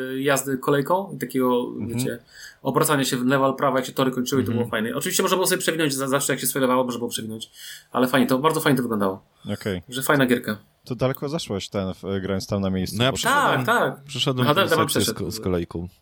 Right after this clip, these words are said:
Speaker 1: No ja
Speaker 3: Nie,
Speaker 1: też,
Speaker 3: nie
Speaker 1: ja
Speaker 3: wiem,
Speaker 1: też.
Speaker 3: czy to już jest cała gra.
Speaker 2: To jest cała gra.
Speaker 3: Aha.
Speaker 1: Okej. To
Speaker 3: Czyli
Speaker 1: ona
Speaker 3: przyszedłem
Speaker 1: jest tam
Speaker 3: sobie.
Speaker 1: dwadzieścia minut chyba, albo
Speaker 3: No, ona
Speaker 2: Tak, tak,
Speaker 3: kosztuje
Speaker 2: no,
Speaker 3: dziesięć złotych, więc
Speaker 1: Tak,
Speaker 2: właśnie.
Speaker 1: oczywiście, no, ale i-, jest, jest re-, jest właśnie regrywalna, bo można różne,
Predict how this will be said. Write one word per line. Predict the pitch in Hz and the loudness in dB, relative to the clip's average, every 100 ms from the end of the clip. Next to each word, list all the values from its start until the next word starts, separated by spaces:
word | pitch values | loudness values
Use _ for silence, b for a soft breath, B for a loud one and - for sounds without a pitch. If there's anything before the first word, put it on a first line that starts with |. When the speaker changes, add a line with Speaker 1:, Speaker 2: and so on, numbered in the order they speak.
| - | -4
Speaker 1:
No | 170 | 0
ja | 214 | 2
Speaker 3:
Nie, | |
Speaker 1:
też, | 196 123 113 | 4 2 2
Speaker 3:
nie | |
Speaker 1:
ja | 139 | 2
Speaker 3:
wiem, | |
Speaker 1:
też. | 120 | 4
Speaker 3:
czy | 107 | 2
to | 113 | 2
już | 101 | 0
jest | 110 | -2
cała | - 101 98 | 2 2 4
gra. | 98 123 123 - _ - 104 | 4 2 0 -10 _ -12 -8
Speaker 2:
To | - | -2
jest | 127 - | -2 0
cała | 131 120 | 2 4
gra. | - 139 - - | 4 2 0 -2
Speaker 3:
Aha. | 104 110 98 | -2 2 2
Speaker 1:
Okej. | - 254 120 110 - _ | 0 -4 -6 -8 -14 _
To | - 139 | -18 -14
Speaker 3:
Czyli | 135 | -10
Speaker 1:
ona | - | -10
Speaker 3:
przyszedłem | - 143 151 | -6 0 2
Speaker 1:
jest | - | 2
tam | 151 | 2
Speaker 3:
sobie. | 147 | 0
Speaker 1:
dwadzieścia | 117 131 135 135 147 | -2 0 0 2 4
minut | 127 113 | 4 2
chyba, | - 113 | -6 -12
albo | 117 113 | -12 -4
Speaker 3:
No, | 147 | 0
ona | 151 151 | 2 0
Speaker 2:
Tak, | 143 | 0
tak, | 151 | 0
Speaker 3:
kosztuje | 135 160 139 | 0 0 2
Speaker 2:
no, | |
Speaker 3:
dziesięć | 127 135 113 | 2 0 0
złotych, | 113 107 90 87 | 0 0 -2 -4
więc | 87 - - | -6 -8 -2
Speaker 1:
Tak, | 160 131 101 | 2 4 2
Speaker 2:
właśnie. | - - 131 | 0 -6 -6
Speaker 1:
oczywiście, | 202 190 - | -2 -2 0
no, | 208 | 2
ale | 175 185 | 4 2
i-, | 196 196 | 2 2
jest, | 202 196 190 | 2 0 0
jest | 185 | 2
re-, | 185 190 190 | 2 0 2
jest | 165 160 | 2 2
właśnie | 165 175 | 0 2
regrywalna, | 170 175 165 175 | 2 2 2 2
bo | 170 | 2
można | 175 170 | 0 2
różne, | 175 170 180 185 | 0 0 -2 -2